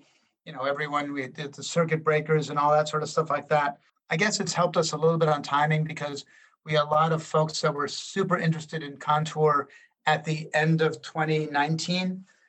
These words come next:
and they wanted to, to use it right away. We weren't ready. We had two people in the company,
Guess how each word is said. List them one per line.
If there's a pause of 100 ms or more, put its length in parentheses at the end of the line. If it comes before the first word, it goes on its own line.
(200)
and
they
wanted
to,
to
use
it
right
away. (480)
We
weren't
ready. (320)
We
had
two
people
in
the
company,